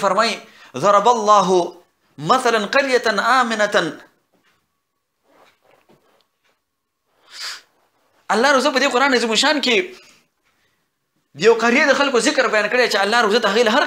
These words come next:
قسمه نعمتونه ورکړي وو. الله رب العزت په هغې باندې د هر څه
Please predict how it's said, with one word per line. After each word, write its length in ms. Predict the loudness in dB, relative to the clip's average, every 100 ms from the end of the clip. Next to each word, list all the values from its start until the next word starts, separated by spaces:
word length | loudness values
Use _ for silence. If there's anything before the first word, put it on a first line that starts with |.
| -4
قسمه 160 | -6 -6
نعمتونه 320 | -4 -4 0
ورکړي 320 | 0 0 2
وو. 120 | 2 0 -8 -20 -20 -6
الله 160 | -2 0
رب 60 | 0
العزت 160 | 0
په 80 | 0
هغې 120 | 0 0
باندې 280 | 0 0 0 -2 -8 _ _ _ _ _ _ _ -6
د 80 | -2
هر 120 | 0
څه 100 | 0